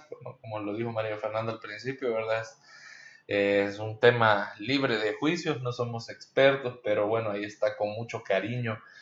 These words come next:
eh, nuestra, nuestra experiencia como padres que hemos, pues, vivido, eh, desde hace casi cuatro años, desde que estábamos en esa dulce espera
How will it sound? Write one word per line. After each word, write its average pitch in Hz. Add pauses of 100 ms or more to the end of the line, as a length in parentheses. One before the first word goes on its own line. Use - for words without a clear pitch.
(200)
eh, 98 (300)
nuestra, 98
nuestra 101
experiencia 117 (880)
como 101
padres 131 (420)
que 101
hemos, 107
pues, 101
vivido, 110 (260)
eh, - (120)
desde 104
hace 110
casi 107
cuatro 107
años, 120 (460)
desde 104
que -
estábamos 110
en 107
esa 110
dulce 113
espera 127